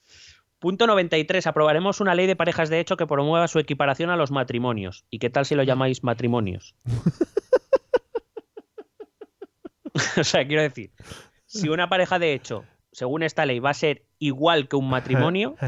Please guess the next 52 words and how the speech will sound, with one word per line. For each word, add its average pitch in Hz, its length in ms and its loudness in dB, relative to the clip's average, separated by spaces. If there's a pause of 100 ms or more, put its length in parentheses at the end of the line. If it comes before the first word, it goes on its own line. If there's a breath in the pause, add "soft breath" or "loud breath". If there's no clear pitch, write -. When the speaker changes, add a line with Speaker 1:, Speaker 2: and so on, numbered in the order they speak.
(100)
Speaker 2:
ajá. 147 160 -6
Speaker 1:
o - 60 -14
sea, 143 240 2
la, 135 180 0
la 131 120 0
diferencia 143 320 -2
es 156 60 -4
el 160 120 0
nombre. 143 380 -4
Speaker 2:
Sí. 120 340 -2 (560)
Sí, - 160 -12
Speaker 1:
Vale, 110 220 -10
Speaker 2:
sí, 117 80 -12
va - 20 -18
a 127 60 -18
Speaker 1:
pues, 90 120 -10
Speaker 2:
ser - 180 -12
igual. - 220 -20 (100)
Speaker 1:
vamos, 123 280 -2
si 104 100 -8
quieres 104 220 -6
incluir, 107 320 -2
que 117 100 0
se 107 140 0
puedan 117 240 2
llamar 117 240 2
de 113 60 2
manera 110 220 0
diferente, 113 360 -4
me 113 100 0
parece 92 300 -4
bien. 123 140 -6
Speaker 2:
Que 131 180 -2
van 127 100 2
a 127 100 2
tener, 131 480 2
eh, 113 220 -2 (460)
cuando 117 240 0
vayan 120 180 4
a, 127 520 2
a, - 20 0 (420)
a 120 140 -4
entregar 123 280 -2
papeles 123 440 2
y - 20 4
eso, 135 180 2
va 131 60 4
a 117 60 2
ser 113 180 0
otro 107 220 0
despacho 98 400 -6
aparte. - 400 -14